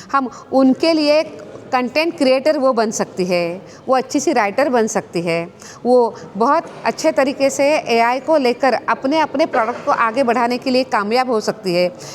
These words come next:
ऐसे अनेक विषयों पर हमें सोचने की ज़रूरत है। मैं कुछ गुड प्रैक्टिसेस भी आपके साथ शेयर करूँगी कि आज ही मुझे अभी कोई एक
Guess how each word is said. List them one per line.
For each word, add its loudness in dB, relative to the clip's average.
ऐसे 0
अनेक 0
विषयों 2
पर 0
हमें -2
सोचने 0
की 0
ज़रूरत 2
है। -6
मैं 2
कुछ -2
गुड 4
प्रैक्टिसेस 0
भी 2
आपके 0
साथ -2
शेयर 0
करूँगी 0
कि 0
आज 2
ही 4
मुझे 0
अभी 0
कोई 0
एक -4